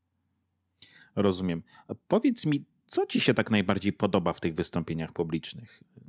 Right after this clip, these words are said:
No bo rozumiem, że gdyby cię to nie kręciło, no to nie byłabyś w tym aż tak dobra i, no, nie byłby to twój sposób na życie. Co sprawia, że,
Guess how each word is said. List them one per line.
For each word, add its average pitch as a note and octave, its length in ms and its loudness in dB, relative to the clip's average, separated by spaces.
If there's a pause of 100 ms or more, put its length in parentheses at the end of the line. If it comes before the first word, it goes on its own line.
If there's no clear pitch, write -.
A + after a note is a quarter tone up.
No G#2+ 80 -6
bo C3+ 300 4
rozumiem, C#3 380 4
że B2+ 120 4
gdyby A#2+ 300 0
cię B2+ 120 -2
to B2+ 120 -2
nie C3 140 2
kręciło, B2 680 4 (680)
no B2 100 2
to - 100 0
nie C#3 80 6
byłabyś A#2+ 240 6
w - 40 -10
tym A2 120 4
aż G#2 100 0
tak G#2+ 180 0
dobra G#2 400 4 (100)
i, G#2+ 720 -4
no, G#2 140 0
nie A2+ 140 6
byłby G2+ 220 2
to F#2+ 100 2
twój - 180 0
sposób F#2+ 340 -4
na G2 100 0
życie. G2 280 0 (640)
Co D#3 140 4
sprawia, B2 480 2
że, G2+ 580 2